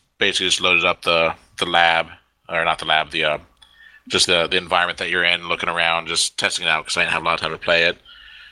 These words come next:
Um, and I started looking for some games to, to play and to try out. Um, one of them that I looked at,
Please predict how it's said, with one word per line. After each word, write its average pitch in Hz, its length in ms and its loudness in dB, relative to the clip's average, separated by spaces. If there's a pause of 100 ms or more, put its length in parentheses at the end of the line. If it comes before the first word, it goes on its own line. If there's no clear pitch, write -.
(140)
Um, 85 300 -10 (240)
and 98 100 -2
I 95 80 2
started 87 240 -2
looking 90 160 -4
for 90 100 -4
some 85 140 -4
games 87 300 -4
to, 82 200 -6 (500)
to 101 60 -6
play 90 220 0
and 80 80 0
to 76 80 -16
try 78 260 -2
out. 78 240 -2 (460)
Um, - 300 -10 (180)
one 101 160 0
of 90 80 -2
them 95 80 -8
that 92 80 2
I 85 220 0 (180)
looked 110 300 0
at, - 140 -2